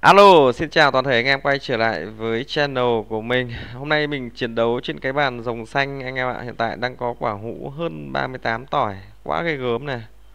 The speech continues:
Cầu thì đang đi với dạng cầu ngắn. Rồi, hôm nay sẽ vừa chơi vừa săn quả hũ này luôn nhá. Để xem liệu có may mắn không.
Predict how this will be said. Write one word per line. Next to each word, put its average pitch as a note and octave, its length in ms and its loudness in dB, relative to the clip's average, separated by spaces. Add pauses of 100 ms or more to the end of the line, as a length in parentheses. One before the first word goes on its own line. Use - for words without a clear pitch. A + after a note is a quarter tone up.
(1200)
Cầu B2+ 280 2
thì A#2+ 140 -4
đang C#3 220 -2
đi C#3 180 -6
với C3+ 160 -6
dạng C#3+ 200 -8
cầu A2 180 -8
ngắn. B2 420 -8 (3000)
Rồi, A#2 240 2
hôm A#2+ 140 -10
nay C3 200 -2
sẽ - 200 -8
vừa D3 180 -4
chơi C3 320 -2
vừa A#2+ 320 -2
săn B2 280 -6
quả A#2 120 -4
hũ G#2 200 -10
này C3+ 120 -4
luôn A#2 140 -8
nhá. C#3 280 -2 (1400)
Để - 80 -20
xem A#2+ 300 -8
liệu A#2+ 260 -6
có - 60 -10
may B2+ 160 -8
mắn A#2+ 260 -8
không. C3+ 160 -12